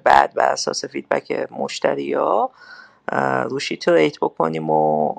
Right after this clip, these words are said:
اه، در واقع از فیدبک استفاده بکنیم که اون محصولمون رو بهتر، بهترش بکنیم. اه، این تعریف کلی ام وی پی، حالا،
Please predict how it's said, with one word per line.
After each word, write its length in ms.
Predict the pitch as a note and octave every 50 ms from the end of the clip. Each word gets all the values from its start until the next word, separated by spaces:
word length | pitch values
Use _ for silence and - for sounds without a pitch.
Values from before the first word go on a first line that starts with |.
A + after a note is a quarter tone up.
| - -
اه، 680 | C#2 C#2 C#2 C2+ C2+ - - C3 C3 B2+ B2 B2 - -
در 180 | B2+ B2+ C3 C3+
واقع 240 | B2+ C3 B2+ - A#2
از 160 | B2 - -
فیدبک 320 | - - - - B2 A#2 -
استفاده 380 | - - - - - - - B2+
بکنیم 260 | B2 - C#3 C3+ C3+
که 120 | - D3
اون 100 | C3+ C3
محصولمون 520 | C3 C3 C3 - - - - - B2 C3 C3
رو 60 | -
بهتر، 440 | - - - - - - - - - - - - _ _ _ - - - - _ _ _
بهترش 580 | - C3+ C3 - - C3 A#2+ - - - - -
بکنیم. 300 | - _ - - - - _ _ _ _ _ _ _ - -
اه، 180 | C3+ C#3+ D3 -
این 140 | - - G#3
تعریف 360 | - B3 C4+ A#3 G#3+ - - G#3
کلی 460 | - - A#3+ A#3 A#3 A3 G3 F#3 F#3
ام 140 | F#3+ G3 G3
وی 100 | G3 G3
پی، 180 | F#3+ - - -
حالا، 360 | C3+ C3 B2+ C3 C3 C3+